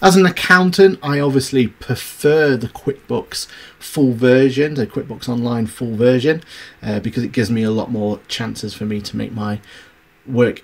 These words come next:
more efficient for clients and everything else. But QuickBooks Self-Employed definitely has a place for the U K resale market. And I think that today we're gonna have a look at that. And then that should give you an indication of which one works for you. Do you need the full version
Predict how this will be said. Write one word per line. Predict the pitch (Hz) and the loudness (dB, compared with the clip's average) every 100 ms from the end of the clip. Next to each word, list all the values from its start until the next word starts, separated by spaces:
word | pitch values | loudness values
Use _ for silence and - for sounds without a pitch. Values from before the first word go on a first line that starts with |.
| - | -4
more | 123 | -4
efficient | 104 - 180 - 175 | -4 -6 -6 -4 -6
for | - | -8
clients | 160 165 160 160 143 | -6 -2 -2 -2 -4
and | 151 | -8
everything | 135 151 | -4 0
else. | 170 - - - - - | 0 0 -6 -12 -16 -14
But | 135 131 | -10 -2
QuickBooks | 170 165 - | -2 -2 -2
Self-Employed | 151 139 131 139 110 - | -2 -2 -4 -2 -4 -6
definitely | 131 - 139 123 | -8 -6 -4 -2
has | 123 | -2
a | 113 | -4
place | - 117 110 101 - - - - | -6 -2 -2 -2 -6 -12 -18 -8
for | 120 | -2
the | 117 | 0
U | 113 | 2
K | 104 104 | 0 -6
resale | 101 104 - 104 | -4 -6 -6 -4
market. | 107 113 - - | -4 -4 -6 -10
And | 107 | -6
I | 117 | -4
think | - 131 - | 0 -2 -4
that | - - | -14 -10
today | 127 139 127 120 - - - | -2 0 2 0 -6 -14 -4
we're | 143 | 0
gonna | 147 | 0
have | - 139 | 0 0
a | 123 | 0
look | 117 120 110 - | 2 0 -2 -10
at | - | -12
that. | 101 110 _ - - - - | -10 -10 _ -20 -20 -12 0
And | 220 | 4
then | |
that | 220 175 | 6 4
should | - 180 | 0 2
give | 185 | 2
you | 165 156 | 2 -2
an | 139 | -4
indication | 147 135 131 135 123 - | -4 -2 -2 0 -2 -2
of | 120 107 | -6 2
which | 127 - | 0 0
one | 120 113 | -2 2
works | 104 98 - | 2 0 -6
for | - | -10
you. | 95 87 - _ - - _ | -8 -8 -10 _ -20 -20 _
Do | 165 | -2
you | 160 | 0
need | 170 170 | 0 0
the | 139 | -4
full | - 131 | -4 -4
version | 110 143 165 156 175 160 | 0 2 2 0 -2 -4